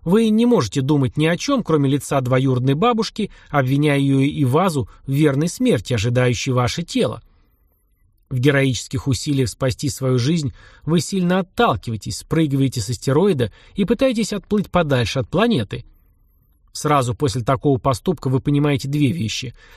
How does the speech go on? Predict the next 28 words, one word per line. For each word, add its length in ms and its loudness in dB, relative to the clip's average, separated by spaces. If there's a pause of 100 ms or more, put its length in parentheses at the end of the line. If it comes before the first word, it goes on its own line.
Во-первых, 380 0
вопреки 380 0
тому, 360 2
что 200 -2
вы 120 2
думали, 380 2
вы 140 0
находитесь 500 0
не 140 2
на 100 2
траектории 540 0
полета, 460 0
ведущую 420 -2
к 60 -12
столкновению, 760 -2 (280)
а 220 2
во-вторых, 440 0
хоть 220 -2
спрыгнуть 440 0
с 80 -6
астероида 500 0
возможно, 680 0 (280)
но 160 2
плыть 300 0
в 40 -16
космическом 640 -2
пространстве 840 -2
нельзя. 540 0